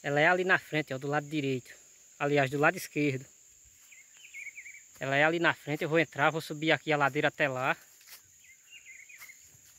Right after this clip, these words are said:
E logo assim que eu olhar ela, meus amigos, eu vou voltar pra roça, viu? Fica aqui bem pertinho. Faz bastante tempo que eu fui lá.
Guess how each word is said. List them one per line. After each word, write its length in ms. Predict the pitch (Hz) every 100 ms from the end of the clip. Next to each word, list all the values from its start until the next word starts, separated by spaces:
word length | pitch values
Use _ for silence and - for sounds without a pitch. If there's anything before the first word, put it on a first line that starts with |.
| _ _ - - - _ _ _ _
E 60 | 151
logo 240 | 143 175
assim 240 | 180 - 175
que 160 | 175
eu 200 | 170 156 - - -
olhar 260 | 151 147 131
ela, 200 | 160 180
meus 160 | 151
amigos, 280 | 131 120 107 - _ _ - - - - - - - - - - _ -
eu 100 | 147
vou 120 | 139
voltar 280 | 151 156 170
pra 180 | - 165
roça, 320 | 123 127 -
viu? 140 | 127 151 - _ -
Fica 160 | 160 151
aqui 140 | -
bem 120 | 160
pertinho. 480 | 190 196 - 143 127 - _ _ _ - - _ _ _ _ _ _ - - _ _ - _ _ _ - - - -
Faz 140 | - 151
bastante 380 | 156 - 190 -
tempo 180 | 185
que 80 | -
eu 60 | 185
fui 240 | - 160
lá. 260 | 139 151